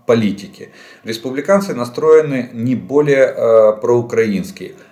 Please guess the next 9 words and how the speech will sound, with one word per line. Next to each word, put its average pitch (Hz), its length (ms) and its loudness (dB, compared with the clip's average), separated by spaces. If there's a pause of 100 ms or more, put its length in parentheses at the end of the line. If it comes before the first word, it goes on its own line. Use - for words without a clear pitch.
а 117 140 2
многие 131 520 0
из 107 100 -6
них, 110 280 -4
типа 131 340 0
мага, 95 580 0 (300)
э, 98 840 4
пророссийски 127 720 0
настроены. 90 680 -8